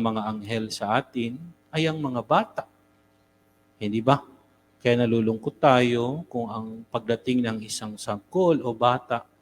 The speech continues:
ay para bagang pakiramdam natin ay pabigat o pasakit.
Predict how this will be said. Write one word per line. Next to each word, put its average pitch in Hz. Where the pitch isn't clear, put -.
ay 117
para 110
bagang 110
pakiramdam 110
natin 107
ay 104
pabigat 147
o 104
pasakit. 170